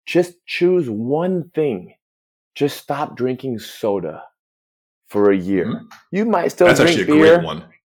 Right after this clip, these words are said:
Speaker 1: You might
Speaker 2: That's a
Speaker 1: still eat
Speaker 2: great one.
Speaker 1: cupcakes every weekend, but just stop one thing. And the thing is, when
Speaker 2: Yeah.
Speaker 1: you stop one thing for three months, six months, a year, and then you realize, "You know what?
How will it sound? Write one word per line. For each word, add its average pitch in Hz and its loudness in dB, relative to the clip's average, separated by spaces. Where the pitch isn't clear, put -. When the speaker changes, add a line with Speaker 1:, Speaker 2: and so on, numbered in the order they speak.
Speaker 1:
You 131 2
might 165 -2
Speaker 2:
That's - -14
a - -2
Speaker 1:
still 170 6
eat 151 -4
Speaker 2:
great - -14
one. 170 6
Speaker 1:
cupcakes - 0
every 131 4
weekend, 120 0
but 143 4
just - 2
stop - -4
one 127 0
thing. 120 -6
And 123 -2
the 123 -2
thing 190 -4
is, 120 -4
when 143 -2
Speaker 2:
Yeah. 185 0
Speaker 1:
you 202 -2
stop 151 -8
one 110 -2
thing 107 -6
for 107 -10
three 113 0
months, 92 -2
six - -8
months, 95 -4
a 101 -4
year, 95 -2
and 120 -2
then 131 2
you 160 -2
realize, 143 4
"You 156 -2
know 165 0
what? 208 -2